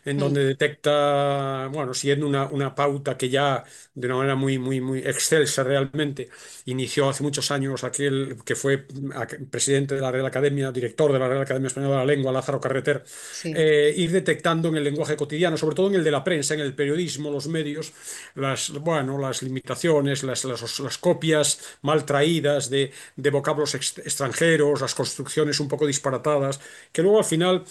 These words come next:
Speaker 1: por ese afán de contagio que también proporciona siempre la,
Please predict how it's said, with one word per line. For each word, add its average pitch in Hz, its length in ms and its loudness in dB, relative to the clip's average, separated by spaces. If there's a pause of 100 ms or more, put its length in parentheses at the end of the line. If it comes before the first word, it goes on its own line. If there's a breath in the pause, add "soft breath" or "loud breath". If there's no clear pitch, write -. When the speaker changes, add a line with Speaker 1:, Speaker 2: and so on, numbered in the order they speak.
(140)
Speaker 1:
por 143 120 -2
ese 147 120 -2
afán 151 200 -2
de 151 60 -4
contagio 143 460 0
que 143 220 0
también 143 360 0
proporciona 143 540 0
siempre 143 340 0
la, 143 260 0